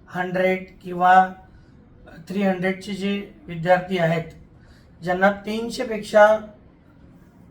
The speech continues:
कमी गुण आहे, जे महाराष्ट्रामध्ये बीएमएसला लागू शकतील नाही, अशा मुलांसाठी काय काय ऑप्शन आहे, हा एक महत्त्वाचा व्हिडिओ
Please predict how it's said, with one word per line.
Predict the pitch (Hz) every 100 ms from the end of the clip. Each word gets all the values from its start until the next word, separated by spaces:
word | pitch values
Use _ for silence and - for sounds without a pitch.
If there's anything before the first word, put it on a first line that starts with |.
| -
कमी | 220 240 285
गुण | 214 226
आहे, | 202 190 170 156 - 170
जे | 180 202
महाराष्ट्रामध्ये | 170 175 180 180 202 196 190 196 214 214 - - - - - 156
बीएमएसला | 170 180 196 196 208
लागू | 185 180 233
शकतील | 226 - 202 202
नाही, | 180 160 165 - - - - _ _ -
अशा | 165 233 240
मुलांसाठी | 220 214 214 202 190 202 202
काय | - 170 170
काय | 226 233
ऑप्शन | 208 - 190
आहे, | 180 170
हा | 165
एक | 175 -
महत्त्वाचा | 175 175 214 214 208
व्हिडिओ | 185 170 170